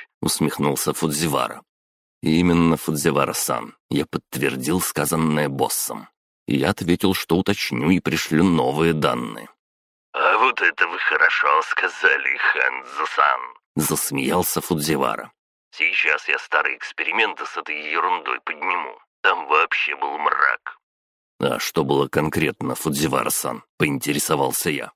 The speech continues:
«Ох, было очень плохо испытуемым, Ханзо-сан»,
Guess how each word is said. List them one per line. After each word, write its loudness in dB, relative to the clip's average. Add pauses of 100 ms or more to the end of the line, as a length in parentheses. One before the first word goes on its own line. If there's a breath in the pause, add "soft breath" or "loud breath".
(640)
«Ох, 0
было -2
очень -2
плохо -4
испытуемым, -6
Ханзо-сан», -2